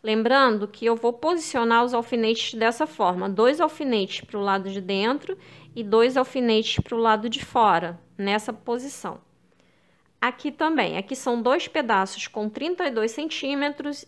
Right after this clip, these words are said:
e eu marquei da ponta até o alfinete quatorze centímetros.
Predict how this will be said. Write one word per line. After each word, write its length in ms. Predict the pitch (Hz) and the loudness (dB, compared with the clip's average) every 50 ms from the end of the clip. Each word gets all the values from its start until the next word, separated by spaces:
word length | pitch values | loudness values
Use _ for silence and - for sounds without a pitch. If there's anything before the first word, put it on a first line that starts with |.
| _ _ | _ _
e 140 | - 254 247 | -6 -2 0
eu 100 | 247 262 | 0 2
marquei 540 | 262 262 262 262 262 - - 220 214 214 208 | 2 2 2 0 -2 -4 -4 -4 -2 -4 -4
da 180 | 208 226 247 | -4 -4 -4
ponta 560 | 240 - - 240 233 240 254 254 262 262 277 - - - | -4 -4 -2 0 2 2 2 0 -2 -4 -8 -10 -6 -4
até 340 | 220 233 226 - 233 208 208 | -2 -2 -2 -4 -4 -4 -2
o 80 | 208 | -2
alfinete 720 | 214 233 226 - 277 277 262 240 233 240 240 - - - | -2 -4 -4 -6 -6 -4 -2 0 0 -2 -2 -6 -10 -10
quatorze 480 | - - 269 269 - - 226 220 233 233 | -8 -8 -8 -6 -4 -2 -2 -2 -2 -4
centímetros. 880 | 233 - 285 311 302 - - 226 190 175 165 160 - - - - - | -6 -8 -8 -8 -6 -6 -6 -6 -6 -6 -8 -10 -14 -18 -20 -20 -20